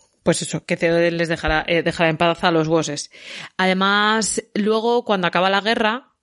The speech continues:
eh, Aragorn decreta que el bosque del Druadán pertenecerá a los Woses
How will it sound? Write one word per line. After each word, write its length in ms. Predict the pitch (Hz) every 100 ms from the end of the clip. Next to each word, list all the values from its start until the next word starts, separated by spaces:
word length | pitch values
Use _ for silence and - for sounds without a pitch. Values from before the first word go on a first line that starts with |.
| _ _ _ _
eh, 240 | 208 196 -
Aragorn 380 | 190 196 208 214
decreta 480 | 202 202 202 214 214
que 100 | 196
el 100 | 180
bosque 340 | 185 196 214
del 140 | 208 196
Druadán 520 | 202 196 214 233 233
pertenecerá 600 | 196 175 175 170 170 170
a 20 |
los 640 | 180 185 190 185 175 165 -
Woses 720 | 196 226 247 262 320 381 -